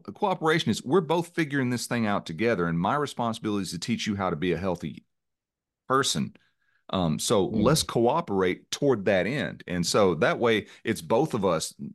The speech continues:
Speaker 1: the parent and the child, working together to, to grow, both of us, right? And, you know, and, and I'm, I'm real fond of saying that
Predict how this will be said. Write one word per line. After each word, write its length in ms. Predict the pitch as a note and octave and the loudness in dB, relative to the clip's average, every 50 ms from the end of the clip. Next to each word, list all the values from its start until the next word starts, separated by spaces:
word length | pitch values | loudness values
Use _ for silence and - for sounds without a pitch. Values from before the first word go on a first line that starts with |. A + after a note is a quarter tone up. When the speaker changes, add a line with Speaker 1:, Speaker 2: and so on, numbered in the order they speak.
| - | -12
Speaker 1:
the 120 | F2+ F2 E2 | -10 -10 -8
parent 380 | - C3 C3 B2 A#2 - - | -4 -2 0 0 0 0 0
and 140 | G#2 G2+ F#2 | 0 0 0
the 60 | E2+ | 0
child, 520 | - - - A#2 B2+ A#2+ G#2 F2+ D#2+ D2 - - - _ _ | -2 -2 0 2 2 2 2 0 -2 -4 -6 -14 -20 _ _
working 380 | - A2 B2 A#2 - A#2+ G#2+ F2+ | 0 0 0 0 0 0 0 0
together 680 | - F#2 D#2+ D#2+ A2+ C3 C3+ A#2 G2 F2 E2+ D#2 - _ _ _ _ _ - - | -2 -2 -2 2 2 2 4 2 2 0 0 -2 -4 _ _ _ _ _ -10 -4
to, 420 | - A#2 G#2+ G2 F#2 E2+ C2 - _ _ _ _ _ _ _ _ _ - - - | 0 0 2 2 0 -2 -4 -8 _ _ _ _ _ _ _ _ _ -20 -16 -8
to 140 | - B2+ A#2+ | -4 -2 -2
grow, 360 | G2 F2 A2 C3+ F#3+ G#3+ - | 0 2 2 2 2 2 0
both 320 | E2+ D2+ - - G#3+ - - | -2 0 -2 -2 -2 -2 -4
of 120 | F#2 - | -6 -6
us, 180 | - - - - | -8 -12 -10 -4
right? 260 | D#2 F#2+ A2 C#3+ C3 | -2 -2 -2 -2 -2
And, 200 | F2 F#2 F#2+ - | -2 -4 -4 -2
you 100 | - A2+ | -2 0
know, 120 | A#2 G2+ G2 | 2 2 4
and, 120 | G#2 G#2 | 2 2
and 80 | G2 G#2+ | 2 2
I'm, 200 | A2+ A#2+ A2+ - - | 2 2 2 0 0
I'm 160 | G2+ G2+ A2 | 0 2 4
real 120 | B2+ B2+ A#2+ | 4 2 2
fond 260 | - C3 B2 A#2 G2 | 2 0 0 2 0
of 60 | E2+ | -2
saying 440 | - B2+ C3+ C3+ A2+ G2+ F#2 F#2 G2+ _ _ _ _ _ _ - | -2 -2 -2 -2 -2 -2 -4 -6 -6 _ _ _ _ _ _ -4
that 380 | F2 G#2 G2 F2+ E2+ - - | 0 2 2 2 2 0 -4